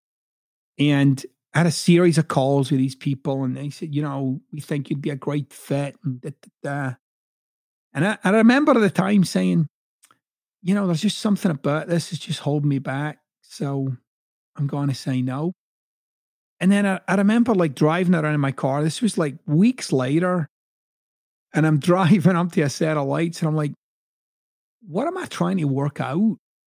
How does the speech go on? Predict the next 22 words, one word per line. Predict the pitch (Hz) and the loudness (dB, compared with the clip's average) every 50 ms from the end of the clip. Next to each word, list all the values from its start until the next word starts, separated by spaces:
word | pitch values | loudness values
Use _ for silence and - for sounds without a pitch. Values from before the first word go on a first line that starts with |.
| _ _ _ _ _ _ _ _ _ _ | _ _ _ _ _ _ _ _ _ _
Like, | - 165 170 | -6 -4 -4
what's | 175 165 226 262 262 - - | -2 -2 -2 -4 -4 -4 -2
on | 285 277 277 277 | 0 0 2 4
my | 226 170 156 143 | 4 4 2 2
mind | 127 123 127 123 147 196 226 233 220 208 | 0 0 0 -2 0 2 4 4 4 4
here? | - - 226 220 196 170 | 2 0 2 2 2 0
What | 151 160 214 247 | -2 -2 -2 0
am | 247 269 | 0 0
I | 254 208 | 0 0
trying?" | - - 214 202 202 202 190 180 151 - _ _ _ _ _ _ _ _ _ _ _ _ _ _ _ _ _ _ _ _ - | -2 -4 -4 -2 0 0 0 0 0 -2 _ _ _ _ _ _ _ _ _ _ _ _ _ _ _ _ _ _ _ _ -2
And | 180 226 | 0 0
I | 233 | 0
just | 240 - 285 240 - - _ | 2 2 0 0 0 -2 _
gave | - 202 214 202 156 | 2 2 4 4 4
up | 165 208 - - - | 2 2 0 -2 -2
that | 220 175 180 | 0 0 0
I | 165 | 0
had | 143 156 165 151 - | 0 -2 -4 -2 -2
to | 156 | 0
work | 143 147 156 - - | 0 2 0 0 -2
it | 151 147 | -4 -4
out. | 208 277 277 190 | -2 -4 -6 -8